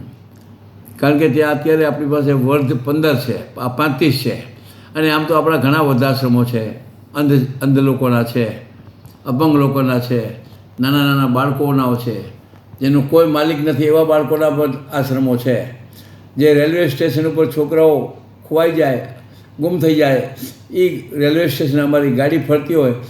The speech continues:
અને એને રેલવે સ્ટેશનથી લઈને પોલીસ સ્ટેશનમાં લઈ આવે અને એની શોધખોળ કરે એના મા બાપની. જો ન મળે તો આપણા આશ્રમમાં રાખે, એવા આશ્રમો અત્યારે બસો વચ્ચા છે.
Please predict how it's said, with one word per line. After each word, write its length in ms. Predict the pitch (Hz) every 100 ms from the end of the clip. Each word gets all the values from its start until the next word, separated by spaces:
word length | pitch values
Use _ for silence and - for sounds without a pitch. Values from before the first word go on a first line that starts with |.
| - - -
અને 200 | 139 135
એને 460 | 143 156 156 127 123 - - -
રેલવે 300 | 139 147 175
સ્ટેશનથી 320 | 139 160 147 147
લઈને 260 | 156 160
પોલીસ 300 | 131 135 165
સ્ટેશનમાં 340 | 151 160 147 139
લઈ 140 | 135
આવે 260 | 127 123 113 - - - -
અને 440 | 143 147 139 - - -
એની 220 | 151 151
શોધખોળ 540 | - 147 143 160 185 156
કરે 180 | 156
એના 160 | 147 139
મા 120 | 135
બાપની. 400 | 135 139 127 123 117 - - -
જો 100 | 135
ન 140 | 143
મળે 260 | 180 160 139
તો 120 | 139
આપણા 240 | 131 131
આશ્રમમાં 500 | 127 123 - 147 143
રાખે, 280 | 131 123 120 107 - - -
એવા 200 | 135 135
આશ્રમો 640 | 131 127 127 147 135 131 - - - -
અત્યારે 320 | 135 151 143 127
બસો 320 | 131 131 151
વચ્ચા 320 | 143 143 135
છે. 280 | 120 120